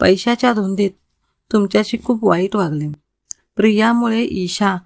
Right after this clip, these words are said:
आज स्वावलंबी आयुष्य जगत असते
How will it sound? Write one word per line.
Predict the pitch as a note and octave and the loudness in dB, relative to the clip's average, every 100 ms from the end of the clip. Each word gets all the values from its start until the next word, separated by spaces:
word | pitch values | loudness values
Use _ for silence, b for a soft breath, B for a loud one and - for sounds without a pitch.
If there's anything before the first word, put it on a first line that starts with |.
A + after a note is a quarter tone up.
| b b - | b b 0
आज | A3 A3+ | 0 2
स्वावलंबी | - G3+ F#3 G3+ G3+ G3+ F#3+ | 0 2 2 0 -2 -2 -4
आयुष्य | - C#3+ F#3+ - A3 | -2 -2 -2 -2 0
जगत | E3+ E3 F#3 F#3 | 0 0 -2 -2
असते | D3 C#3 - D3+ | -4 -6 -10 -12